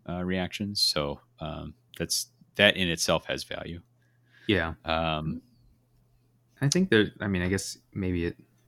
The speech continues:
Speaker 2: I'd have to think about it a little more, but I think there are right now a decent number of warbands that kinda have a volume of attacks rather than accuracy. So there may be some
Speaker 1: Hmm.
Speaker 2: situations where you're like, "Yeah, okay, you took your, you know,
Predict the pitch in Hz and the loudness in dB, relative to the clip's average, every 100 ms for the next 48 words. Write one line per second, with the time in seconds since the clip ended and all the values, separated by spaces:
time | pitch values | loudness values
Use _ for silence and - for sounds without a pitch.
0 | _ 110 101 - 78 - - 107 85 80 | _ -4 -4 -2 -4 -6 -6 -6 -4 -4
1 | 80 82 87 85 87 92 78 76 78 - | -2 -2 -2 -2 -2 -2 -4 -6 -8 -8
2 | _ _ _ _ _ _ - - 117 269 | _ _ _ _ _ _ -18 -10 -4 -4
3 | - 120 151 156 - 113 135 139 139 135 | 0 4 6 6 4 4 6 8 8 8
4 | 131 - - - - _ _ _ - 104 | 6 4 -6 -20 -20 _ _ _ -4 0
5 | 95 92 90 87 90 - 92 87 85 80 | 2 2 2 2 0 -2 -2 -2 -2 -4
6 | 78 - - _ _ _ _ - 87 82 | -6 -12 -20 _ _ _ _ -4 -2 0
7 | 82 78 - - - 90 82 82 82 82 | -2 -4 -4 -6 -4 -4 -2 -2 -4 -8
8 | - 107 101 95 87 90 85 80 78 - | -12 -12 -4 0 2 0 -2 -4 -8 -8
9 | 85 82 90 82 - - 82 78 80 78 | -8 -6 -4 -4 -6 -6 -4 -4 -6 -8
10 | 80 78 76 78 - _ _ _ _ _ | -8 -10 -10 -12 -16 _ _ _ _ _
11 | _ _ - 90 - 117 107 143 147 _ | _ _ -4 -4 0 -2 -2 -2 -4 _
12 | _ _ - - 101 101 104 120 104 - | _ _ -10 -2 2 4 4 4 2 2
13 | 82 76 85 85 92 - 78 - 78 76 | 0 -2 -2 -2 -2 -4 -12 -8 -6 -6
14 | 78 76 - 90 90 85 82 92 - 101 | -4 0 2 0 0 0 0 0 -2 -2
15 | 87 87 90 92 80 85 | 0 -2 -2 -4 -4 -6